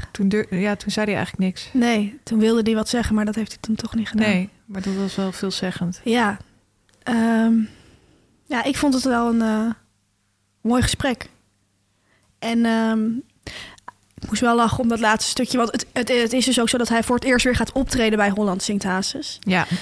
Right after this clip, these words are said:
Speaker 2: Eh, na
Speaker 1: Anderhalf jaar?
Speaker 2: Zoiets, ja. Dus ik snap ook wel dat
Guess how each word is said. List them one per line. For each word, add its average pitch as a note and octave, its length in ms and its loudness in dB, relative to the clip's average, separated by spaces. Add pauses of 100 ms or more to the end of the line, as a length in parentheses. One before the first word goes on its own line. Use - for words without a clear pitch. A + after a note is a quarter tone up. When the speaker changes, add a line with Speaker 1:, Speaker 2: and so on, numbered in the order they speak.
(160)
Speaker 2:
Eh, G#3 320 0
na G3+ 400 2 (400)
Speaker 1:
Anderhalf A#3 440 -2
jaar? D4 200 -4 (100)
Speaker 2:
Zoiets, C4 420 -4
ja. E4+ 140 -2 (560)
Dus B3+ 300 0 (300)
ik - 140 -10
snap B3 260 0
ook A3+ 140 0
wel G#3 240 2
dat G3+ 240 -2